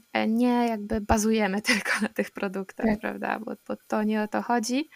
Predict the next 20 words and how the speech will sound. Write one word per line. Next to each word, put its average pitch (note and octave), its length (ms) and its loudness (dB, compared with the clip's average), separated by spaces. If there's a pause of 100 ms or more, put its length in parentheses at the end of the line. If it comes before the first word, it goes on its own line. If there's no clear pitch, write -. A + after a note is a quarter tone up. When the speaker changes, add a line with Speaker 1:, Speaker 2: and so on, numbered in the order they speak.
(580)
Speaker 1:
E, G#3+ 260 2
i A#3 60 0
ja A#3 280 4
mniej A#3 180 4
więcej, B3 580 2 (180)
no A#3+ 240 -4
oczywiście A#3+ 380 -4
zależy A3 240 0
od G#3+ 60 -2
osoby, A3 340 2
ale G3+ 140 0
mniej G#3 160 0
więcej G#3+ 220 -2
w - 60 -14
taki G#3 240 -8
sposób - 520 -8
najczęściej G#3 800 -10
sobie G3 280 -12
pracujemy, G3 600 -10
tak? - 340 -12